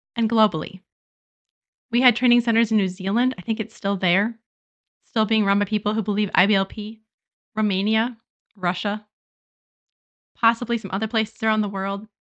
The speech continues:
They were in Chicago area, Indianapolis, Dallas, Flint.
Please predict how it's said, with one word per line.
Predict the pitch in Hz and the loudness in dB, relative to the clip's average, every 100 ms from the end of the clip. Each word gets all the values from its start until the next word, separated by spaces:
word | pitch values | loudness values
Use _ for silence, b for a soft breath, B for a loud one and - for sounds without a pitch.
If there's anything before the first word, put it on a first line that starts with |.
| _ _ _ _ _ _ | _ _ _ _ _ _
They | 202 | -4
were | 196 | -2
in | 180 208 | -2 -2
Chicago | 202 - 208 226 | -2 -2 0 0
area, | 180 226 226 226 226 _ _ _ _ _ _ | 0 0 2 0 -4 _ _ _ _ _ _
Indianapolis, | 202 190 180 202 214 214 - _ _ _ _ - | -8 -2 0 0 -4 -6 -12 _ _ _ _ -4
Dallas, | 170 196 202 - - _ _ _ _ _ _ | -2 0 -2 -6 -20 _ _ _ _ _ _
Flint. | 190 180 - | -2 -2 -6